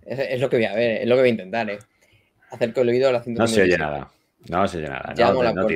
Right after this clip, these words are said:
Speaker 2: tires, no se oye nada. Vale, llamas a la puerta. Muy bien, pues abre la puerta. Igual,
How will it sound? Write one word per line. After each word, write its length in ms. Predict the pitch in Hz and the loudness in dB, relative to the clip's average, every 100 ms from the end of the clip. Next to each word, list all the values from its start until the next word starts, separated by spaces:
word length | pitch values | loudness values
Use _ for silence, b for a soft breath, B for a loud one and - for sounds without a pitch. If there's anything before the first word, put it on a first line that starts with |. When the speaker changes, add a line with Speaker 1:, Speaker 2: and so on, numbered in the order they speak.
| 76 | -2
Speaker 2:
tires, 220 | 76 - | -4 -10
no 180 | 82 85 | -10 -8
se 60 | 78 | -8
oye 120 | 76 | -10
nada. 220 | 69 - - B B B B | -12 -16 -18 B B B B
Vale, 280 | 117 147 160 | 6 6 6
llamas 260 | 110 120 117 | 4 2 0
a 20 | |
la 100 | 117 | 0
puerta. 300 | 143 - 85 | 2 0 -4
Muy 200 | 98 123 | -2 2
bien, 260 | 127 92 - | 2 0 -2
pues 240 | 98 - | -4 0
abre 220 | 110 139 | 2 4
la 100 | 151 | 2
puerta. 300 | - 143 139 | 2 -2 -2
Igual, 320 | 82 87 71 | -6 -6 -6